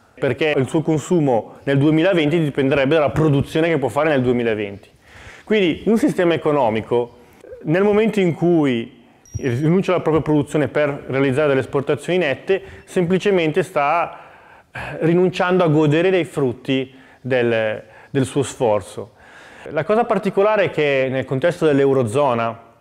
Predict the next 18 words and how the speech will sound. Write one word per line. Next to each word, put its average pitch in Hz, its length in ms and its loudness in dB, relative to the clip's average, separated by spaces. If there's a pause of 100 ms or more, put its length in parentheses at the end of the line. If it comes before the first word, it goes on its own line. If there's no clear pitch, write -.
(100)
in 87 380 -6
cui 156 280 2
ci - 100 -10
sono 131 180 -4
aus-, - 260 -4
c'è 127 140 -2
l'austerità 123 840 -2 (380)
che, 123 600 -2 (280)
eh, - 120 -18 (200)
fa 117 180 -8
crollare 135 360 0
i 127 60 -2
consumi, 127 460 -2
fa 113 120 -8
crollare 120 300 -2
la 127 100 0
domanda 117 380 -2
interna, 113 760 -4